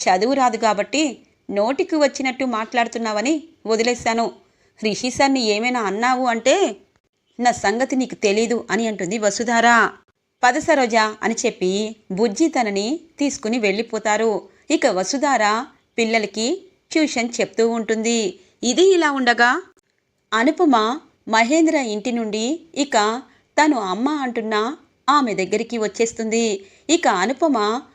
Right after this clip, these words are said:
మనుని కూడా రమ్మని చెప్పి, "చూడు మను, ఇకపై మనం మహేంద్ర ఇంటికి దూరంగా ఉండాలి. వాళ్లకు ఏదో అవుతుందని చెప్పి మనం అక్కడే ఉండకూడదు" అని అంటుంది అనుపమ.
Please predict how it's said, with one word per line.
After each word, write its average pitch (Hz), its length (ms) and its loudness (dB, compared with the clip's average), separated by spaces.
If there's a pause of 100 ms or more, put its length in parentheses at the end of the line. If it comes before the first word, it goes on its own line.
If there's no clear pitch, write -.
(200)
మనుని 262 380 2
కూడా 240 440 0 (240)
రమ్మని 208 320 2 (120)
చెప్పి, 226 400 -2 (380)
"చూడు 247 140 0
మను, 226 380 0 (340)
ఇకపై 214 380 2
మనం 202 360 0 (400)
మహేంద్ర 277 420 4
ఇంటికి 220 640 -4 (220)
దూరంగా 226 480 2
ఉండాలి. 220 580 0 (420)
వాళ్లకు 196 360 2
ఏదో 190 400 2
అవుతుందని 233 680 -2
చెప్పి 262 400 -2 (260)
మనం 285 220 2 (160)
అక్కడే 233 360 -2
ఉండకూడదు" 226 680 -2
అని 226 160 -4
అంటుంది 202 340 -6
అనుపమ. 226 560 -2